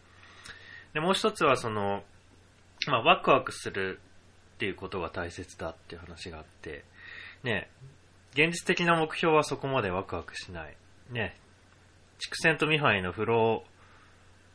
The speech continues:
状態みたいなとこにも通じるようなことだけど、自分自身がある意味そこのゾーンに入って、そこに無我夢中になれる領域っていうところ、そういったものが目標で設定できてるかどうか。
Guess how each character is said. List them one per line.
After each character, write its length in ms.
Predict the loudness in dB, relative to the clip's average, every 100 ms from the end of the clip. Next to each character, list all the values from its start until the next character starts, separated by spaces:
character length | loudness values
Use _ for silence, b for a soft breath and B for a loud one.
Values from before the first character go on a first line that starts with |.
| -20 -2
状 180 | 0 2
態 240 | 0 -2
み 100 | -4
た 140 | -8 -8
い 20 |
な 80 | -10
と 100 | -12
こ 120 | -14
に 80 | -14
も 260 | -16 -18 -14
通 220 | -4 -2
じ 140 | -2 -2
る 60 |
よ 120 | -2
う 40 | -4
な 60 |
こ 140 | -8 -12
と 100 | -14
だ 120 | -14
け 120 | -14
ど、 180 | -14 -14 -10
自 180 | -8
分 260 | -4 -2 -2
自 100 | -2
身 340 | 0 -2 -2
が 300 | -2 -4 -4 -10 _ B B B B
あ 120 | 0
る 80 | 0
意 20 |
味 80 | 0
そ 100 | -6
こ 140 | -10 -8
の 20 |
ゾ 160 | 0
ー 200 | 2 4 2
ン 80 |
に 100 | 0
入 240 | 0 2 0
っ 60 |
て、 180 | -2 -10
そ 140 | -8 -6
こ 100 | -4
に 100 | -2
無 140 | 0
我 120 | 2
夢 100 | 0
中 180 | -2 -6
に 120 | -6
な 120 | -4 -4
れ 140 | -4
る 140 | -6
領 240 | -10 -10 -10
域 160 | -12
っ 80 | -16
て 120 | -14
い 40 | -14
う 60 |
と 100 | -12
こ 120 | -16 -14
ろ、 40 |
そ 200 | -6 0
う 80 | 0
い 40 |
っ 80 | 2
た 120 | 2
も 120 | 4 2
の 80 |
が 80 | 2
目 220 | 0 -2
標 220 | -6 -8 -6
で 100 | -8
設 200 | -10 -10
定 200 | -10 -8
で 100 | -10
き 140 | -10
て 100 | -12
る 80 | -12
か 120 | -14
ど 140 | -16
う 40 | -16
か。 220 | -18